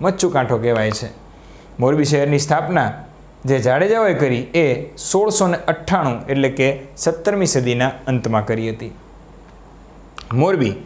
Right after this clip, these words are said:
રાજ્યના સ્થાપક ઓઢાજી જાડેજાને શાખાઓમાંથી જ આવતા હોવાથી જાડેજાઓના સૌથી વડીલભાઈનું કુળ ગણાય છે. ઓઢાજી,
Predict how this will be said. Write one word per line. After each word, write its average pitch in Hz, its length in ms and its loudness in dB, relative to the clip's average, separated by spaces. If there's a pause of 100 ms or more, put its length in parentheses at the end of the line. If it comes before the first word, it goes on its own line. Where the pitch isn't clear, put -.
(400)
રાજ્યના 127 460 2
સ્થાપક 151 680 -2 (400)
ઓઢાજી 147 440 2
જાડેજાને 127 1700 -2
શાખાઓમાંથી 165 760 2
જ 170 100 0
આવતા 160 360 2
હોવાથી 131 520 2 (1000)
જાડેજાઓના 147 640 2
સૌથી 190 640 0 (340)
વડીલભાઈનું 160 640 2
કુળ 147 160 2
ગણાય 131 300 2
છે. 123 340 -4
ઓઢાજી, 127 540 2